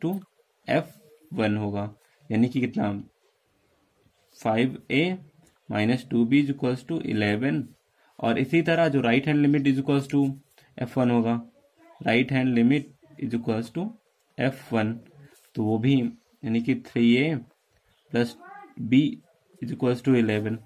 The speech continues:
ये इक्वेशन आपका फर्स्ट है और ये सेकंड है। अब आप इन दोनों इक्वेशन को सॉल्व करेंगे तो फ़ाइव ए माइनस टू बी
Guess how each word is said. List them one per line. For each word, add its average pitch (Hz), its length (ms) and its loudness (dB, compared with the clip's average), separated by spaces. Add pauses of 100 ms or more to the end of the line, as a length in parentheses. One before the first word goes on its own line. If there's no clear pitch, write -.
(440)
ये 117 80 2
इक्वेशन 123 360 0
आपका 131 240 -2
फर्स्ट 143 380 -2
है 196 180 -4 (360)
और 113 140 -4
ये 139 140 4
सेकंड 143 440 0
है। 131 160 -4 (920)
अब 120 120 -2
आप 147 200 4
इन 160 160 2
दोनों 151 180 2
इक्वेशन 147 340 -2
को 151 100 -2
सॉल्व 113 280 0
करेंगे 104 380 -4
तो 113 360 -4 (440)
फ़ाइव 117 440 0
ए 123 200 2
माइनस 117 520 0
टू 117 160 2
बी 151 220 0